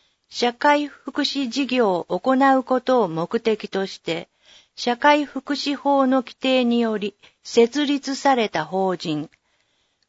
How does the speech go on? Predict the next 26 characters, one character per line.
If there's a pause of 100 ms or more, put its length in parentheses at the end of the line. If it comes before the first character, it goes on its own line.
公
共
性
が
極
め
て
高
く、 (420)
営
利
を
目
的
と
し
な
い
民
間
の
法
人。 (2500)
第
四
期